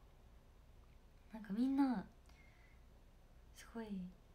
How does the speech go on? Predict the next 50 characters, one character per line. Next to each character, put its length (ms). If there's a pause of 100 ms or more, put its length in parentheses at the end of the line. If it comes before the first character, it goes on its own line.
(800)
チ 100
ェ 40
ッ 20
ク 120
し 60
て 100
く 120
れ 120
る 80
の 100
か 140
な 260
と 100
か 140
さ、 120 (960)
な 80
ん 120
か、 240 (760)
フ 60
ァ 20
ン 40
ク 100
ラ 80
ブ 100
作 200
っ 20
て 160
一 200
人 120
も 120
入 200
ら 100
な 100
か 100
っ 140
た 80
ら 140 (380)
と 80
か 180 (560)
思 180
う 80
じ 100
ゃ 60
ん。 240 (1120)
す 80
ご 80
い 40
み 120
ん 120
な 160